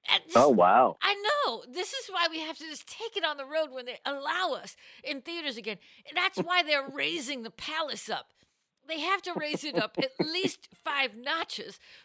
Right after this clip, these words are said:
Speaker 1: because when people come in there, the sheer weight of the bodies piling into the palace to see you and me share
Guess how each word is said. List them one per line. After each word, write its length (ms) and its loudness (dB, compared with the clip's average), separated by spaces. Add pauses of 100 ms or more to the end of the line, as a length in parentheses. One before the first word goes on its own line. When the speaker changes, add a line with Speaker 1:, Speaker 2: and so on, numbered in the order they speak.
Speaker 1:
because 360 -4
when 200 -10
people 340 -8
come 240 -4
in 200 -6
there, 200 -4
the 80 -10
sheer 460 -2 (100)
weight 300 0 (440)
of 120 -6
the 80 0
bodies 840 2 (320)
piling 520 0
into 560 -4
the 140 -6
palace 440 0
to 160 -6
see 380 -4
you 280 -2
and 100 -4
me 200 -2
share 360 0